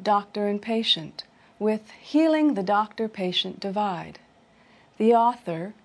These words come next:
a surgeon, sets the scene with a description of a neighborhood barbecue, during which conversation turns predominantly to health and to one theme in particular, the feelings of patients being at odds with their doctors.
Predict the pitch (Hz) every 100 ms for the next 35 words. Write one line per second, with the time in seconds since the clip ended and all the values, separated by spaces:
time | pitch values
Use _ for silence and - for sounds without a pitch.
0 | - 196 - 160 160 180 208 233 - _
1 | - - 254 269 277 262 254 - 269 202
2 | 165 165 - 196 196 220 - - 311 -
3 | 294 285 285 196 202 214 226 214 220 196
4 | 226 233 208 - 170 156 160 _ _ -
5 | - - - 285 302 277 277 269 277 311
6 | 330 320 226 196 190 208 202 208 185 185
7 | 196 - - 233 247 277 262 202 170 180
8 | 175 220 175 165 180 - _ _ - -
9 | - 240 269 285 277 302 294 294 185 175
10 | 180 196 202 196 220 277 277 180 156 160
11 | - _ _ _ _ - - 214 - 285
12 | 294 294 294 285 196 - 247 254 - 175
13 | - - 190 208 202 202 202 208 214 226
14 | 208 165 165 196 185 - 208 202 214 226
15 | - 156 156 - -